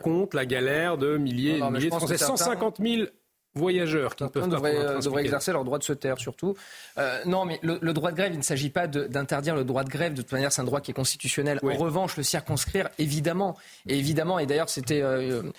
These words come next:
Speaker 2: une intervention qui était très juste, d'ailleurs, de Gérard Larcher, président du Sénat, qui disait qu'à juste titre, dans, durant certaines périodes,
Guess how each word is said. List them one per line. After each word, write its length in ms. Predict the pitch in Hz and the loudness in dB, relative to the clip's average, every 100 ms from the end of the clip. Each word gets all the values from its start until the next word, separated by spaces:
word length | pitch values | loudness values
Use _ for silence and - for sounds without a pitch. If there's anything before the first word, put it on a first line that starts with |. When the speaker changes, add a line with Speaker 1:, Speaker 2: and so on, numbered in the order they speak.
| - | -12
Speaker 2:
une 120 | - 131 | -4 -2
intervention 480 | 131 131 131 170 147 | 0 0 0 -2 -2
qui 80 | |
était 120 | 131 123 | -4 -4
très 200 | - 147 | -2 0
juste, 200 | 185 139 | 0 0
d'ailleurs, 220 | 139 139 | 0 0
de 60 | |
Gérard 200 | 127 117 | -2 -2
Larcher, 380 | 120 120 - 196 196 - - | -2 -2 -2 -2 -4 -16 -14
président 260 | - 131 139 | -6 -2 0
du 140 | 127 | 0
Sénat, 320 | - 135 185 | 0 0 0
qui 260 | 185 - 147 - - - | -2 -4 -4 -6 -18 -4
disait 180 | 160 | -2
qu'à 120 | 196 120 | 0 -2
juste 300 | 127 - 135 | -2 -2 0
titre, 260 | 214 - - - | -2 -4 -14 -8
dans, 200 | 147 143 | -2 0
durant 320 | 117 135 147 139 | 0 0 0 2
certaines 380 | - - 147 | 0 0 -2
périodes, 500 | 127 127 139 220 160 | 0 0 2 2 -2